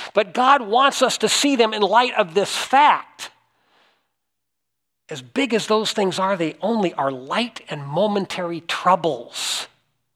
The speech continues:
compared to the eternal glory that lies ahead. And if we can embrace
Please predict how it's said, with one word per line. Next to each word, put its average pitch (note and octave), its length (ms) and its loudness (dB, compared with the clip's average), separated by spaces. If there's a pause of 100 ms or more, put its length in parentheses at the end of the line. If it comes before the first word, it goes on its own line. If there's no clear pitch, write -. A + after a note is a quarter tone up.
(1400)
compared C3+ 380 -8
to C3+ 100 -8
the C3 180 -14
eternal F3+ 500 -4
glory D3+ 640 -14
that - 140 -20
lies A2+ 300 -10
ahead. - 420 -18 (1800)
And B2 120 -16
if - 160 -20
we A3+ 160 -6
can D3+ 240 -10
embrace C#3+ 720 -8